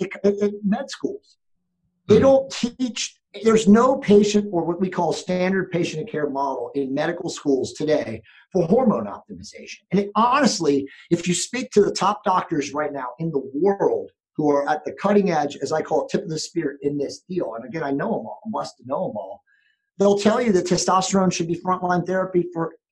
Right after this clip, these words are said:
Speaker 1: everything. You should be looking at a person, and again, and by the way, we're talking about guys right now, but this applies to women too. But you should be looking, you should be doing a full-blown hormone panel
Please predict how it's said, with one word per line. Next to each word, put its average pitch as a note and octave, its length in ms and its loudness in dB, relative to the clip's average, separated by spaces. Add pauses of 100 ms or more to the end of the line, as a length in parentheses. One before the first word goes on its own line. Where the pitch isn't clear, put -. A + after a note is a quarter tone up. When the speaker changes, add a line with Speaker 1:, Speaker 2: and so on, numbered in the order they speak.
(340)
Speaker 1:
everything. C#3 160 -18 (1700)
You F#3+ 340 6
should G#3+ 280 2
be A#3 140 0
looking F3 520 2
at D3+ 260 -2
a C#3+ 80 -2
person, C#3+ 520 -2
and C#3+ 160 -6
again, E3 260 -6
and D3 180 -6
by E3 100 0
the F3 60 0
way, D3+ 120 -2
we're D3+ 140 -2
talking F#3 300 -4
about A#2 260 -6
guys B2 240 -10
right D3+ 160 -2
now, D#3 160 -2
but C3+ 100 -4
this E3+ 160 -2
applies A#2 360 -2
to G2+ 80 -10
women F#2+ 360 -12
too. F#2 140 -18 (580)
But D3 120 0
you G#3+ 160 8
should A3 160 2
be A#3 80 2
looking, F#3+ 480 2
you F#3+ 100 0
should G#3 160 2
be G3+ 80 4
doing F3+ 280 4
a C#3+ 100 0 (160)
full-blown E3 680 2
hormone C#3 460 0
panel A#2+ 420 -14